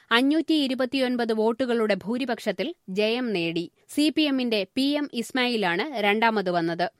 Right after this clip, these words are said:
യു ഡി എഫ് സ്ഥാനാർത്ഥി ജോസ് കെ മാണി മൂന്നാം സ്ഥാനത്തേക്ക് പിന്തള്ളപ്പെട്ടു.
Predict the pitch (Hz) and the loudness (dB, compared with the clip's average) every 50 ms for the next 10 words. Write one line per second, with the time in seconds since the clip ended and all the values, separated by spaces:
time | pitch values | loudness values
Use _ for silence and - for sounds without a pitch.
0 | _ _ - 247 269 302 320 320 359 349 - - - 302 269 262 254 247 233 - | _ _ 0 0 2 4 4 4 2 2 0 -2 0 2 2 2 2 0 -2 -2
1 | - 226 202 175 - 190 185 233 254 277 277 - - 311 294 254 208 190 185 180 | -2 -4 -4 -4 -4 -2 0 2 2 0 -2 -2 -2 -2 0 0 0 0 0 0
2 | 160 - - 202 220 247 269 277 285 285 247 - - 214 196 180 180 175 175 170 | -2 -4 -4 -4 -2 -2 0 0 0 -2 -4 -2 -2 0 0 0 0 -2 -4 -4
3 | 175 - 240 - - - 254 240 240 226 208 180 175 170 - 175 160 - 175 | -4 -4 -6 -6 -4 -4 -4 -2 0 0 0 2 0 0 -2 -4 -4 -4 -4